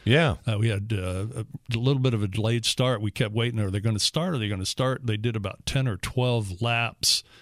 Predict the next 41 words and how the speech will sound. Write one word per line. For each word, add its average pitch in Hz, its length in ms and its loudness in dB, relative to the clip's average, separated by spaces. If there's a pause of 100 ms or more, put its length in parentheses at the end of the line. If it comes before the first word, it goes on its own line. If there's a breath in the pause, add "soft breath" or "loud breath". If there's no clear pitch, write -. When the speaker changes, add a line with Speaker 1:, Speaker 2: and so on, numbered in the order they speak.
(160 soft breath)
Speaker 2:
slowly 117 640 4
behind 110 360 2
the 92 80 -4
pace 131 320 0
car, 90 320 -4
and 107 100 2
then 104 120 0
we, 107 180 0 (160)
I 101 140 -2 (340)
pulled 120 200 2
the 92 60 -2
radar 110 460 2
up 95 220 -4
on 98 120 0
my 90 140 -4
phone 131 400 2
and 101 160 2
realized, 98 500 0
uh-oh, 104 460 -2
there's 92 300 -2
rain 120 300 2
coming. 90 380 -2 (640 loud breath)
So 110 140 -2
we 104 80 2
had 101 100 0
a 101 60 0
little 135 180 2
bit 113 140 2
of 95 80 -2
a 90 40 -2
rain 90 300 -2
delay, 90 540 -4
and 98 200 0
then 101 160 0
they 104 140 0
got 110 240 -2
started, 139 600 2 (560 loud breath)
got 147 240 0
twenty 160 340 6
laps 101 460 0
in, 104 400 0